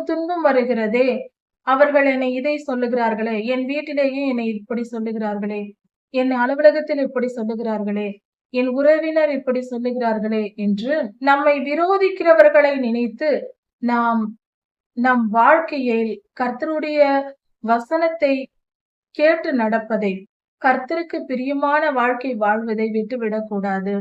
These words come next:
எத்தனை துன்பம் வந்தாலும், எவ்வளவு பாடுகள் வந்தாலும், கர்த்தருடைய வார்த்தைகளை கைவிடக்கூடாது. இறுக பற்றி கொள்ள வேண்டும். வசனத்தை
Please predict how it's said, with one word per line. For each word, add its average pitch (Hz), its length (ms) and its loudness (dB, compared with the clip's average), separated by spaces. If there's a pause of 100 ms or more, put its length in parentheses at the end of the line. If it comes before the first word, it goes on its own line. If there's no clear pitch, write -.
(540)
எத்தனை 330 640 0 (100)
துன்பம் 254 420 -2
வந்தாலும், 202 520 -2 (180)
எவ்வளவு 330 500 2 (100)
பாடுகள் 240 520 -2
வந்தாலும், 208 640 -2 (460)
கர்த்தருடைய 269 600 -2 (200)
வார்த்தைகளை 220 720 -4
கைவிடக்கூடாது. 208 1000 -6 (540)
இறுக 294 480 0
பற்றி 233 380 -6
கொள்ள 220 320 -4
வேண்டும். 202 400 -2 (340)
வசனத்தை 277 640 -2